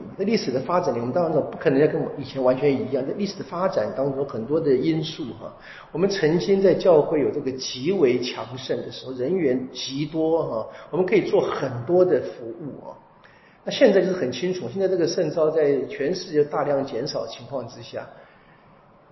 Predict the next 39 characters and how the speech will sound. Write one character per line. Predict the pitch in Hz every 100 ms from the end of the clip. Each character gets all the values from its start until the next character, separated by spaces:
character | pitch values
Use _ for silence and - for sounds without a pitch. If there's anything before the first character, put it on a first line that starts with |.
| _ - -
那 | 214
我 | 277
比 | -
较 |
好 | - - 170
奇 | - - 131
的 | 131
是， | - 156
这 | 202
些 | 190
圣 | 185 165
堂 | 139 127
锁 | - 107 123
了 | 165
以 | -
后， | - - - - - _ _ _ _ _ _ _ -
啊， | - - - - _ _
那 | 147
当 | - 196 196
地 |
的 | 170
教 | - 247
友 | 151 113
应 | 117
该 | 135
还 | 117
在 | - 127
啊， | 113 - - - 127
啊， | -
就 | -
算 | 180
会 | 165 170
少 | - 139 - 135
嘛， | 127
啊， | - 120 - -
但 | 151
还 | 135
活 | -
着。 | 107